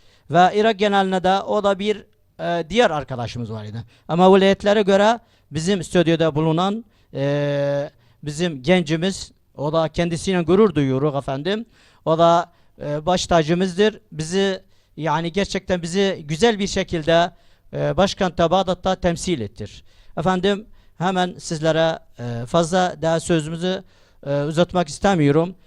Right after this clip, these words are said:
Arkadaşımız bizimledir. E, programımıza hoş geldin, safalar getirdin efendim.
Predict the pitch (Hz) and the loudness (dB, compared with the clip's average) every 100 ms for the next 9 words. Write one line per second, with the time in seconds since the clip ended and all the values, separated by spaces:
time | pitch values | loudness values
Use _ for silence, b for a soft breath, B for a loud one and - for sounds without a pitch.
0 | - - 165 175 156 147 175 180 - 135 | -12 -6 -4 -2 -4 -4 -4 -6 -8 -10
1 | 143 190 160 139 143 202 202 b b b | -4 0 0 0 0 -2 -4 b b b
2 | - 131 139 143 139 170 170 170 170 156 | -6 -2 -2 -2 0 0 2 0 0 -2
3 | 165 175 190 175 170 185 175 190 180 180 | -2 0 0 0 -2 -2 -2 -2 0 0
4 | 156 127 123 107 107 107 101 | -2 -4 -4 -6 -10 -12 -16